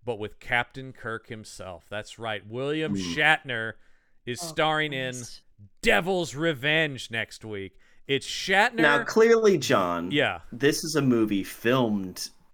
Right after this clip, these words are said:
Speaker 2: in the late seventies or early eighties, right?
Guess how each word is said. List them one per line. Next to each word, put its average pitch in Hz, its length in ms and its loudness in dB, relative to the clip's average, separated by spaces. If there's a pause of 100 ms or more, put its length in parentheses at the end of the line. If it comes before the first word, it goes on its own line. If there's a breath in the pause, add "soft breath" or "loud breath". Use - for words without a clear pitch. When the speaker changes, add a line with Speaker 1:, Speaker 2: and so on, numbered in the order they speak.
(180)
Speaker 2:
in 85 440 -8
the 92 80 -8
late 95 300 -4
seventies 95 720 -2
or 85 100 -4
early 78 400 -4
eighties, 98 540 2
right? 64 500 -6